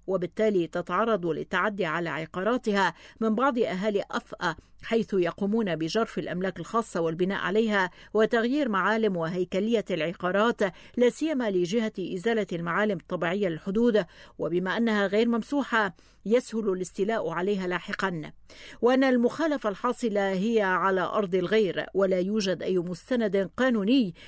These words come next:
يثبت أن من يقوم بالمخالفة هو من يملك الأرض، مع العلم أنه يوجد قرار من القاضي العقاري في جبل لبنان القاضي لبيب سلهب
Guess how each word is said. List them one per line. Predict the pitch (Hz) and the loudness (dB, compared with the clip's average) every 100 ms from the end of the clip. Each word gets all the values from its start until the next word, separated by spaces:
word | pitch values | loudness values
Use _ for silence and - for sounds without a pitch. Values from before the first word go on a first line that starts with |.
| - | -2
يثبت | 226 269 247 240 | 0 2 -2 0
أن | 247 233 - 196 190 | 2 2 0 -2 -2
من | 185 | 0
يقوم | 185 190 - 277 | 2 2 2 2
بالمخالفة | 185 170 - 240 233 226 190 - - - | 0 -2 -2 0 0 2 0 -2 -14 -2
هو | 233 277 254 226 | 2 4 4 0
من | 185 | -4
يملك | 151 180 226 214 208 | -6 -4 -2 -2 -4
الأرض، | 185 226 160 160 - | -2 -4 -2 -4 -2
مع | 185 180 | -2 0
العلم | 175 185 175 | 0 -2 -4
أنه | 180 175 180 | -6 -2 0
يوجد | 214 254 196 175 | 0 0 0 0
قرار | 175 - 220 220 190 | -2 0 0 2 2
من | 202 262 | 0 0
القاضي | 190 - 196 185 | -2 -2 0 0
العقاري | 170 - 190 214 | -2 -2 0 0
في | 190 | 0
جبل | 175 196 185 | -2 0 0
لبنان | 175 165 226 185 | 0 0 0 0
القاضي | 160 - 185 208 185 165 | -2 -6 -2 0 0 0
لبيب | 170 185 175 | -2 -4 -4
سلهب | 240 233 196 170 | -2 0 0 -2